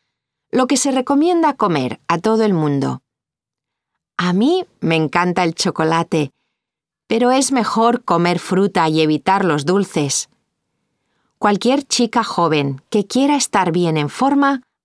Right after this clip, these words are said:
hace lo mismo para estar sana,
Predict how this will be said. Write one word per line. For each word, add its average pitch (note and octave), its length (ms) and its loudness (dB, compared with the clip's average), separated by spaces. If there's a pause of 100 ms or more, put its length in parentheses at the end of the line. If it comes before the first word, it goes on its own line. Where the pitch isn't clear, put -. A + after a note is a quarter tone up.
(100)
hace D4+ 280 -2
lo G#3+ 120 2
mismo F#3 520 0
para D#3 240 0
estar D3 360 -2
sana, F3 480 -2